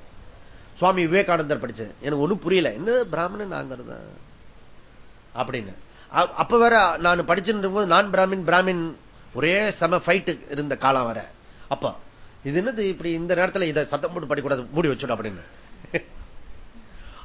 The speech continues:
அப்புறம் தான் தெரிஞ்சது, இதுக்குள்ள வேதாந்தத்துக்குள்ள வந்ததா தெரிஞ்சது. ஓஹோ, இந்த இடத்துல சொல்ற விஷயம் வேறப்பா. அதாவது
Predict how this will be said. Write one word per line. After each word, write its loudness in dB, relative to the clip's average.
அப்புறம் 2
தான் 4
தெரிஞ்சது, 2
இதுக்குள்ள 2
வேதாந்தத்துக்குள்ள 4
வந்ததா 4
தெரிஞ்சது. 2
ஓஹோ, 2
இந்த 4
இடத்துல 2
சொல்ற 2
விஷயம் 4
வேறப்பா. 0
அதாவது 4